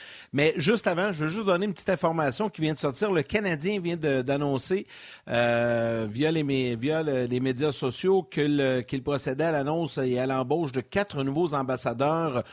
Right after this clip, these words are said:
pour venir appuyer Régent Hull et Yvan Cournoyer. Donc, officiellement, le C H confirme que Vincent Danfous,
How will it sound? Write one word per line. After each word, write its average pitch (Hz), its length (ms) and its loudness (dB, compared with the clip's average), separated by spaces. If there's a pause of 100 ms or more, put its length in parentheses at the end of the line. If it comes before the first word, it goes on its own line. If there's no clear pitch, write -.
(200)
pour 135 160 0
venir 139 260 0
appuyer 160 340 0
Régent 131 420 0
Hull 156 180 0
et 143 40 4
Yvan 131 260 0
Cournoyer. 131 500 0
Donc, 139 340 0
officiellement, 147 680 -2 (360)
le 123 140 2
C 147 160 0
H 160 180 0
confirme 156 460 0
que 131 100 -4
Vincent 185 520 0
Danfous, 175 680 0